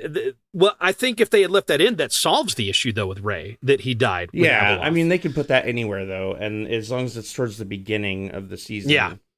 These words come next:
Speaker 2: it's okay, and Abeloth could incorporate him into herself,
Speaker 1: Yeah.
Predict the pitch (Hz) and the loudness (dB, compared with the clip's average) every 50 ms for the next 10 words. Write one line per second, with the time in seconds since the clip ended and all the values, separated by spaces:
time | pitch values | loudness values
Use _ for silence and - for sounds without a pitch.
0 | _ _ - 120 117 - - - - 120 110 101 - - 123 113 101 95 95 95 | _ _ -6 -6 -6 -6 -8 -6 -4 -4 -4 -4 -2 0 2 2 2 2 0 -2
1 | 95 101 - 110 110 107 107 - 104 117 120 117 117 110 104 101 - _ - 113 | -4 -4 -4 -4 -4 -4 -4 -4 -4 -4 -2 -2 -2 -2 -2 -4 -8 _ -2 0
2 | 104 98 95 107 - _ _ _ _ _ - - 107 98 - - - 131 120 113 | 0 0 -2 -8 -20 _ _ _ _ _ -6 -6 -6 -6 -4 2 4 4 4 4
3 | - - 107 101 98 - - 98 104 101 92 92 92 - - 104 101 101 98 95 | 2 0 0 0 0 -2 -4 -6 -8 -8 -8 -8 -10 -10 -10 -8 -8 -8 -8 -10
4 | 98 90 - - - 110 104 95 95 92 - _ _ _ _ _ _ _ _ _ | -10 -10 -8 -4 -2 -2 -2 -2 -4 -8 -12 _ _ _ _ _ _ _ _ _
5 | - 110 101 87 | -2 -2 -2 -4